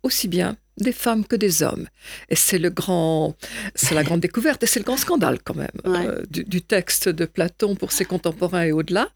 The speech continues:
Speaker 1: Les femmes ont les mêmes capacités que,
Speaker 2: Mm.
Speaker 1: euh, les,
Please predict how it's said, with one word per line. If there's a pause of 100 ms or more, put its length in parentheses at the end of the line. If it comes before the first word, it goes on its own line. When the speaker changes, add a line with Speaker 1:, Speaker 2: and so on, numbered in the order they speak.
(460)
Speaker 1:
Les
femmes (200)
ont (120)
les
mêmes
capacités (360)
que,
Speaker 2:
Mm.
Speaker 1:
euh, (120)
les,